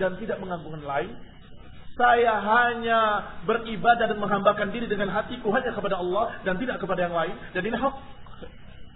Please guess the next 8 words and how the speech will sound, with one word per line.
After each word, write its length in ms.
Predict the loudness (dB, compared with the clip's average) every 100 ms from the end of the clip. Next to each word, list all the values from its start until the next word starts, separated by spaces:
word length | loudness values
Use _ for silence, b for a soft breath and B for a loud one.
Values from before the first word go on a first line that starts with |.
| -8
Sehingga 240 | -4 4 6
hatinya 400 | 6 2 0 -2
tidak 240 | 0 -2
mau 160 | 0 -2
tunduk 480 | -2 -4 -4 -6 -6 -8 B B
pada 560 | 2 4 6 4 2 0
perbudakan-perbudakan 1500 | -2 -4 -4 -2 -2 -2 -6 -4 -4 -2 -2 -2 -2 -4 -2
dunia. 560 | -4 -4 -2 -2 -4